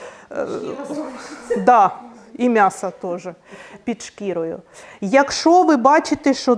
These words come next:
щось десь все ж таки, е, ураження якесь є, накрити вологою тканиною, салфеткою, чим завгодно, вологою, е, щоб кисню, е, доступ перекрити.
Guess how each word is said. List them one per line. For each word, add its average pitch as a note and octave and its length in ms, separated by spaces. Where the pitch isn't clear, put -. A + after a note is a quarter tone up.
щось D4 460
десь B3 440
все B3 300
ж - 140
таки, A3+ 420
е, F#3 400
ураження A#3 540
якесь G#3+ 500
є, F3+ 300
накрити C#4 800
вологою C4 600
тканиною, A#3+ 760
салфеткою, G#3+ 1200
чим A#3 240
завгодно, B3+ 560
вологою, C4 720
е, G#3 420
щоб - 260
кисню, A#3 640
е, F#3+ 200
доступ F#3+ 560
перекрити. G3 640